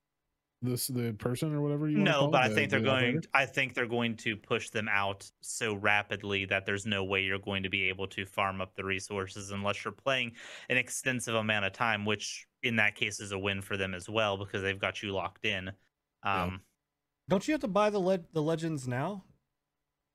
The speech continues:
Speaker 2: You do, but you can earn in-game credits to, uh,
Speaker 3: Oh.
Speaker 2: unlock them.
Speaker 3: I mean, it's
Speaker 1: I
Speaker 3: been,
Speaker 1: didn't, I
Speaker 3: it's
Speaker 1: didn't know
Speaker 3: been a
Speaker 1: you had to
Speaker 3: minute.
Speaker 1: buy 'em.
Speaker 3: It's been a
Speaker 1: That's
Speaker 2: Yeah,
Speaker 3: minute
Speaker 2: every,
Speaker 3: since I
Speaker 2: every
Speaker 3: played
Speaker 2: time
Speaker 3: this.
Speaker 2: you level up, you get, uh, two hundred, uh,
Speaker 1: That's
Speaker 2: legend,
Speaker 1: crazy.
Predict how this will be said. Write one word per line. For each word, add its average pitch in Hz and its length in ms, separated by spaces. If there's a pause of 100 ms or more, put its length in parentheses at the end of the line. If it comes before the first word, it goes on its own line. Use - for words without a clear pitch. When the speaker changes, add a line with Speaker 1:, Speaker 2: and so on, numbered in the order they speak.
(180)
Speaker 2:
You 156 120
do, 147 200
but 123 100
you 117 160
can 117 180
earn 107 160
in-game 101 460
credits 95 580
to, 92 260
uh, 92 220
Speaker 3:
Oh. 95 60 (200)
Speaker 2:
unlock 101 380
them. 110 240 (1500)
Speaker 3:
I 120 60
mean, 117 80
it's 104 80
Speaker 1:
I - 20
Speaker 3:
been, 98 100
Speaker 1:
didn't, - 80
I 104 60
Speaker 3:
it's 104 100
Speaker 1:
didn't 92 40
know 92 60
Speaker 3:
been 92 40
a - 20
Speaker 1:
you 95 40
had 95 80
to 92 60
Speaker 3:
minute. 95 120
Speaker 1:
buy 101 140
'em. 101 140 (280)
Speaker 3:
It's - 80
been - 80
a 139 40
Speaker 1:
That's 123 100
Speaker 2:
Yeah, 135 60
Speaker 3:
minute 127 120
Speaker 2:
every, 160 200
Speaker 3:
since 131 40
I 143 60
Speaker 2:
every 151 220
Speaker 3:
played 143 60
Speaker 2:
time 147 140
Speaker 3:
this. 135 80
Speaker 2:
you 123 100
level 104 300
up, 101 180
you 101 120
get, 95 340
uh, 92 280 (460)
two 113 200
hundred, 98 560 (560)
uh, 101 120
Speaker 1:
That's 98 140
Speaker 2:
legend, 107 300
Speaker 1:
crazy. 95 360